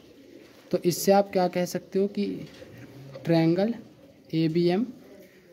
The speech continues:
सिमिलर है ट्रायंगल पीक्यूएन के, साइड एंगल साइड से,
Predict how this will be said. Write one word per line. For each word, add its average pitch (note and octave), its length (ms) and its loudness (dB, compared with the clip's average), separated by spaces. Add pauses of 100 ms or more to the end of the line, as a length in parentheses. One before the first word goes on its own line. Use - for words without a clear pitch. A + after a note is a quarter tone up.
(160)
सिमिलर F3 500 4
है F#3 120 0
ट्रायंगल E3 500 0
पीक्यूएन C#3+ 600 0
के, B2+ 180 -6 (2000)
साइड D#3+ 380 2
एंगल E3 320 0
साइड B2 340 0
से, B2+ 180 -6